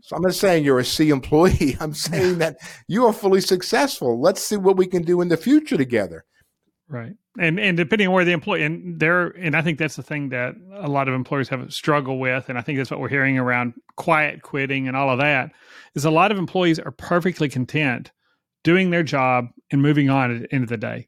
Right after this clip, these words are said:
Speaker 2: They don't want to be the superstar. They don't wanna be, they don't wanna p-, progress into management. They don't wanna do all that. And I think if a,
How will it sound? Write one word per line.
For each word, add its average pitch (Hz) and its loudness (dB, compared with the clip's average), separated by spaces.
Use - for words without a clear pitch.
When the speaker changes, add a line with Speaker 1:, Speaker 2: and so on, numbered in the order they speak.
Speaker 2:
They 147 2
don't 160 2
want 156 0
to 156 -6
be 143 0
the 135 -4
superstar. 135 0
They 131 0
don't 151 -2
wanna 156 0
be, 147 -2
they 143 0
don't 147 2
wanna 151 2
p-, 185 -12
progress 139 -4
into 127 -4
management. 160 -2
They 139 -2
don't 170 0
wanna 160 2
do 165 2
all 147 4
that. 131 -2
And 147 0
I - 0
think 170 -4
if 147 -2
a, 143 -2